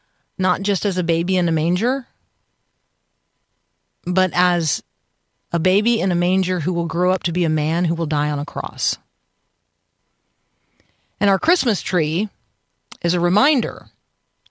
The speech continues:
of the tree of the knowledge of good and evil in the beginning of Genesis, and the tree that's given for the healing of the nations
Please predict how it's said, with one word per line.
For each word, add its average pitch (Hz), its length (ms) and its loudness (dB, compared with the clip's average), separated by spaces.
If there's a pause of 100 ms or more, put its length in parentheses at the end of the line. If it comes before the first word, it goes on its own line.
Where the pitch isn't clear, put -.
(120)
of 165 540 -2 (1300)
the 180 60 -4
tree 247 360 2
of 190 100 2
the 175 80 0
knowledge 175 360 2
of 156 80 -2
good 175 160 0
and 170 100 -2
evil 214 480 -2 (180)
in 165 460 -2 (1900)
the 185 80 0
beginning 190 340 2
of 175 80 0
Genesis, 220 600 -2 (1400)
and 175 120 0
the 160 60 -2
tree 233 360 0
that's 196 200 -4
given 208 220 0
for 185 120 -4
the 175 60 0
healing 214 380 0
of 175 80 -2
the 165 60 0
nations 247 640 0